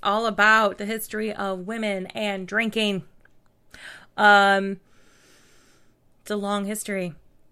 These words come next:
It's a long history, turns out, which you will discover when you read Girly Drinks. And she touches a little bit on that history in our interview today. Uh, yeah, we love Mallory.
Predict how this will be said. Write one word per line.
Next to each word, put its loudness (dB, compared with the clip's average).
It's -18
a -8
long -6
history, -8
turns -10
out, -8
which -18
you -10
will -6
discover -8
when -6
you -8
read -10
Girly -12
Drinks. -16
And -12
she -12
touches -12
a -8
little -8
bit -6
on -8
that -10
history -10
in -10
our -10
interview -10
today. -8
Uh, 2
yeah, 2
we 0
love 2
Mallory. -2